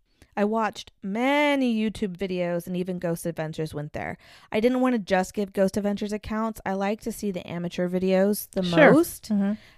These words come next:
Speaker 1: And that's why I think we also like to hear your guys' personal stories the most, because we can sit here and research and watch y-, Ghost Adventures like everybody else. But when we get those personal accounts that I can't find on the internet,
Speaker 2: Exactly.
Speaker 1: it's so much cooler.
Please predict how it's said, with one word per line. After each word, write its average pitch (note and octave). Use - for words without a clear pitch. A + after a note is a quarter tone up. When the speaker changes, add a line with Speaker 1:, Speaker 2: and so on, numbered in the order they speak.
Speaker 1:
And A3
that's G#3+
why B3+
I B3
think A3+
we G#3
also F#3+
like G3
to G#3
hear G3
your F3+
guys' A3+
personal B3
stories B3+
the C4+
most, C4+
because F#3+
we C4
can C4
sit A#3+
here A3+
and G3
research G#3
and G3
watch F#3
y-, F#3
Ghost G3+
Adventures F#3
like F#3
everybody F3
else. E3
But -
when G#3+
we A#3
get A3+
those F#3+
personal G3+
accounts G#3
that F#3
I E3
can't -
find G#3
on G#3
the G#3
internet, G#3+
Speaker 2:
Exactly. D#3
Speaker 1:
it's C4
so B3+
much A3
cooler. D#3